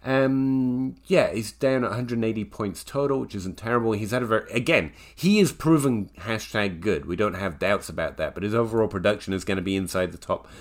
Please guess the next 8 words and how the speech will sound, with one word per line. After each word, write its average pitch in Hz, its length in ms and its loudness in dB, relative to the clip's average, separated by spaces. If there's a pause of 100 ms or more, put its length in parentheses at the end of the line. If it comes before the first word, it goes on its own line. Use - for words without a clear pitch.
(340)
uh, 92 440 0
twenty-four, 135 600 2
around 107 400 0
about 92 400 -2
wide 90 300 0
receiver 90 380 -2
twenty-one, 92 560 -2
twenty-two. 117 640 -2